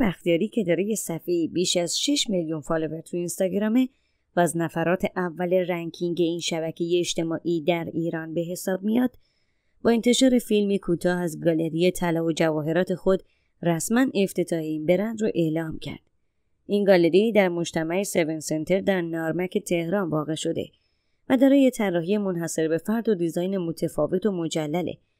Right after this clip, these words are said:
و از معدود گالری‌های طلا و جواهر تهران از نظر سبک طراحی به حساب میاد.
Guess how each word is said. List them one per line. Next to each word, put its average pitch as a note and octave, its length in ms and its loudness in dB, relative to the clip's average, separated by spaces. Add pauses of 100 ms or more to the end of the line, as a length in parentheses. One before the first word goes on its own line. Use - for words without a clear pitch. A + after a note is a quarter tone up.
(280)
و E3+ 60 4
از F3 160 2
معدود D#3+ 400 0
گالری‌های F#3 600 4
طلا D#3 320 0
و D#3+ 60 -2
جواهر D#3 460 -2
تهران D#3+ 480 -2 (360)
از E3 200 0
نظر D#3+ 240 -2
سبک D#3+ 400 -2
طراحی D#3+ 500 -4
به - 120 -6
حساب C#3+ 340 -6
میاد. C2+ 220 -12